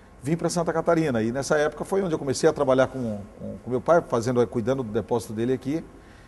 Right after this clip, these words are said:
E coincidentemente eu acabei fazendo amizades e fui mais uma vez puxado pra comunicação.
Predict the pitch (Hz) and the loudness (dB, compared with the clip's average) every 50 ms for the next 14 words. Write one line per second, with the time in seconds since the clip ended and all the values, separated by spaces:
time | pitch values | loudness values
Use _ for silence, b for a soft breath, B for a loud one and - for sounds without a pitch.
0 | B B 185 - 202 247 262 - 233 190 202 196 175 - 185 156 160 180 214 240 | B B 2 6 6 8 8 6 4 4 4 4 2 2 0 2 4 4 4 4
1 | 240 - 202 180 147 123 - - - 147 139 - 143 151 170 160 165 143 123 147 | 4 6 6 6 6 4 0 0 2 4 4 6 6 4 4 6 4 4 4 2
2 | 147 147 151 156 131 113 127 143 147 160 180 185 247 214 180 170 202 254 269 349 | 0 -2 -2 -4 -2 2 6 6 8 8 6 4 2 -2 -4 -6 -6 -6 -6 -8
3 | 302 - - - - - 160 185 226 233 214 170 143 135 139 139 143 160 185 190 | -10 -10 -12 -10 -4 0 2 2 4 2 2 2 4 4 6 6 6 6 4 4
4 | 190 214 196 160 135 156 185 170 - - - B B B B B B - 180 190 | 4 4 4 4 4 2 2 2 0 -4 -8 B B B B B B -2 -2 -2
5 | - - - 175 156 151 160 165 180 - 190 165 - 185 190 190 180 202 190 - | -2 4 8 8 10 10 8 6 4 2 0 0 0 -2 -2 0 0 0 0 0
6 | - 190 175 - | 2 2 0 0